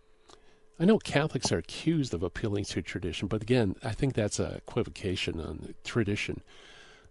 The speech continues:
Um, no, no, I don't, I don't know. Maybe if I think of something, I'll let you guys know later in the week, but off the top of my head, I don't recall running across that particular fallacy,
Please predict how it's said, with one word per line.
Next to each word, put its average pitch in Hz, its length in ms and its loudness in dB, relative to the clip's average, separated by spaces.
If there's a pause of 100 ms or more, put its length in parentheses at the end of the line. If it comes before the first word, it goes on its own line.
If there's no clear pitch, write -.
(180)
Um, 139 800 10 (1800)
no, 226 240 6
no, 269 180 8
I 233 160 6
don't, 285 200 4
I 226 100 10
don't 277 140 10
know. 269 320 8
Maybe 247 380 10
if 202 280 8
I 196 120 10
think 226 240 4
of 175 80 6
something, 175 320 8
I'll 151 120 10
let 156 140 8
you - 60 -2
guys 127 340 6
know 123 180 6
later 113 380 2
in 90 80 0
the 90 60 -2
week, 98 340 -2
but 87 180 -4 (640)
off 143 200 6
the - 80 -2
top - 260 0
of 320 60 0
my - 80 6
head, 117 260 2
I 101 80 0
don't 117 340 4
recall 110 720 0
running 104 300 2
across 98 420 -2
that 104 220 -4
particular - 340 -6
fallacy, - 720 -4